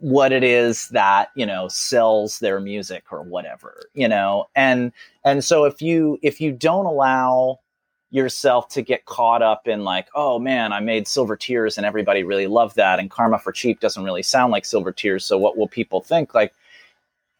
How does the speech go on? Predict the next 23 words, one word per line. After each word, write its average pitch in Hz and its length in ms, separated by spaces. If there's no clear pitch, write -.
if 160 160
you 165 140
approach 180 400
it 147 120
from 135 200
that 127 240
mentality, 120 1040
you 143 140
know, 110 420
then 120 840
I 117 160
think - 580
it, 127 220
it 139 180
leaves 135 380
room 156 400
for - 160
people 131 300
to - 120
perceive 143 500
it 113 120
as, 101 260
like, 101 240